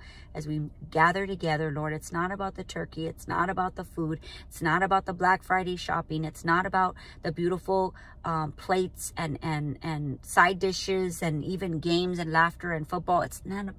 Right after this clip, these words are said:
it's not about that. Those things are wonderful. It's about you, Jesus. Would you be the guest of honor, the head of every household, as we give thanks for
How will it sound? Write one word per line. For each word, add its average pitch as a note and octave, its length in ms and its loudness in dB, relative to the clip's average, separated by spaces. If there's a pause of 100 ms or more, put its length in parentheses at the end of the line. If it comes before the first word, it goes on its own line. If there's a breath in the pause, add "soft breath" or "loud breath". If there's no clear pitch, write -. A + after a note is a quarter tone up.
(120)
it's - 260 -14
not F#3 240 -12
about - 320 -12
that. - 160 -8 (340 loud breath)
Those G3 180 -4
things G#3+ 220 -8
are G#3+ 120 -6
wonderful. F3+ 560 -6 (360 loud breath)
It's F3 200 -8
about E3+ 560 -6 (260)
you, D3+ 460 -2
Jesus. D3 640 -8
Would E3+ 280 -8
you F#3 260 -4
be G#3 120 -8
the E3+ 140 -4
guest D3+ 340 -4
of G3 100 -6
honor, E3 440 -6 (500 loud breath)
the E3 120 -2
head F#3+ 280 -2
of F3 140 -4
every F3+ 340 -2
household, E3 680 -4 (760 loud breath)
as D#3+ 160 0
we E3 120 -2
give E3 220 -4
thanks F3 540 -2
for - 220 -8